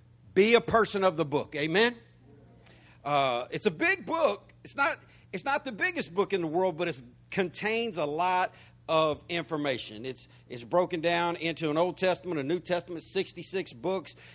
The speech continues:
nine hundred twenty-nine chapters in the Old Testament, two hundred sixty chapters in the New Testament, eleven hundred eighty-nine chapters all totaled, thirty-one thousand one hundred and two verses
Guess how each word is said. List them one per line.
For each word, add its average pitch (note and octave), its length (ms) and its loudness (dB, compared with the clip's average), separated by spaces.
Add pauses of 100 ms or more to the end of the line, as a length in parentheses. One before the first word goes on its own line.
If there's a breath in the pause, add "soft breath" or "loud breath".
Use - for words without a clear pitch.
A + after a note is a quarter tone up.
(120)
nine F3+ 380 0
hundred F3+ 280 -2
twenty-nine F#3 540 -6
chapters F3+ 440 -4
in E3+ 60 -8
the E3 80 -2
Old F#3+ 220 -4
Testament, F#3 520 -4 (220 loud breath)
two G3 180 -6
hundred F3+ 200 -4
sixty F3+ 340 -10
chapters F3+ 500 -6 (300 soft breath)
in E3 320 -2
the C3 100 -6
New E3+ 180 -2
Testament, F3 520 -2
eleven E3+ 340 0
hundred D#3+ 400 -8 (1300 soft breath)
eighty-nine F3+ 500 2
chapters F3 640 0 (120)
all F3 260 2
totaled, F#3 420 0 (560 loud breath)
thirty-one A3 640 4
thousand F#3+ 720 0
one G3+ 220 4
hundred F#3 440 0
and C#3+ 160 -4
two A3 280 2
verses F3+ 720 -2